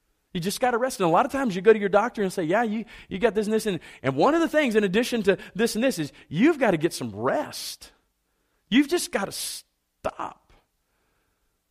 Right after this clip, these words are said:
Well, what does that look like spiritually? How do we rest spiritually? "Oh, I know what I'll do. I'll stay home from church for about a month." Mm, that's not what we're talking about. "I know what I'll do.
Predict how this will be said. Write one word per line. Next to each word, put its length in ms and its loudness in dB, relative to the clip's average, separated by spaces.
Well, 100 0
what 80 0
does 80 -4
that 140 0
look 120 -4
like 180 2
spiritually? 840 -10
How 120 -10
do 80 -2
we 100 0
rest 680 -6
spiritually? 760 -12
"Oh, 100 -6
I 180 -2
know 80 -4
what 100 0
I'll 140 0
do. 180 0
I'll 160 -2
stay 280 -6
home 180 -2
from 160 -8
church 380 -10
for 120 -4
about 280 -4
a 20 -16
month." 580 -10
Mm, 320 -8
that's 300 -10
not 60 -6
what 60 -6
we're 40 -6
talking 180 -6
about. 260 -10
"I 100 6
know 100 6
what 100 6
I'll 180 10
do. 260 12